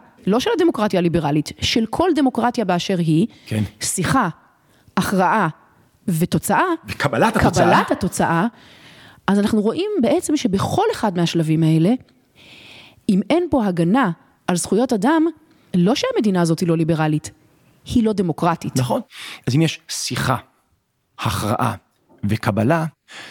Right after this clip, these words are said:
Speaker 2: שיחה זה ההתרחשות שבה נוצר רצון העם. ההכרעה זה הרגע שבו מגלים את רצון העם.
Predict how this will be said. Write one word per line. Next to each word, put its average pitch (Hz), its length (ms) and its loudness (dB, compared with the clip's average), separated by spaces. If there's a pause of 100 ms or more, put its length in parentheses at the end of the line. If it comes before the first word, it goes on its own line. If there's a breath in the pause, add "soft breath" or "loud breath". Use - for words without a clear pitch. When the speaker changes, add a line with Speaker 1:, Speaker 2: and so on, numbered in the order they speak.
(140 loud breath)
Speaker 2:
שיחה 117 440 -2
זה 127 120 2
ההתרחשות 135 680 -2 (500 loud breath)
שבה 131 540 0 (260)
נוצר 131 500 0
רצון 120 400 -4
העם. 95 280 -4 (1000 loud breath)
ההכרעה 131 760 2 (480)
זה 127 220 0
הרגע 131 240 -2
שבו 139 520 0 (600)
מגלים 160 460 4
את - 100 0
רצון 107 280 -4
העם. 92 240 -6